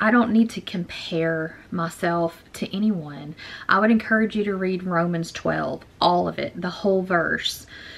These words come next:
"Don't copy the behaviors and customs of this world, but be transformed by God into a new person."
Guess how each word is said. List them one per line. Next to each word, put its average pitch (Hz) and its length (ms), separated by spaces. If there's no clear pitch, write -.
"Don't 214 460
copy 226 420
the - 140
behaviors 196 580
and 175 140
customs 185 560
of 170 160
this 175 260
world, 175 440
but 175 200
be 185 140
transformed 190 1300
by 185 220
God 165 580
into 175 340
a 175 60
new 160 420
person." 165 600